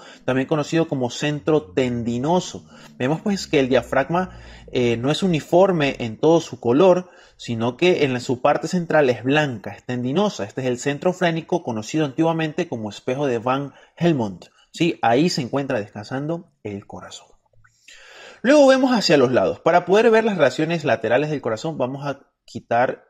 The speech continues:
eh, todo el hemitórax del lado derecho.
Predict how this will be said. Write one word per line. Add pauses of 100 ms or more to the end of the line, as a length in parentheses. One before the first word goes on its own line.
eh, (640)
todo
el
hemitórax
del
lado
derecho.